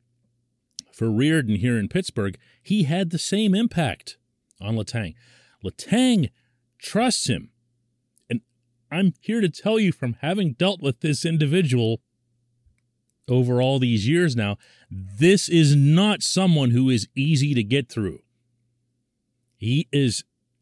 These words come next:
stubborn and proud, almost, I'm underlining that, almost to a fault.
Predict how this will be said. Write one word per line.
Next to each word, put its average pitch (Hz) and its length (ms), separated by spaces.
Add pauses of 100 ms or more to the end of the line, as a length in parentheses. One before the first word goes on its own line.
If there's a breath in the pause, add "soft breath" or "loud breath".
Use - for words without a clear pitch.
(180)
stubborn 185 760 (100)
and 110 280
proud, 139 720 (680)
almost, 226 840 (760)
I'm 113 260 (480)
underlining 127 640
that, 67 300 (320)
almost 226 840 (640)
to 120 180
a 98 60
fault. - 500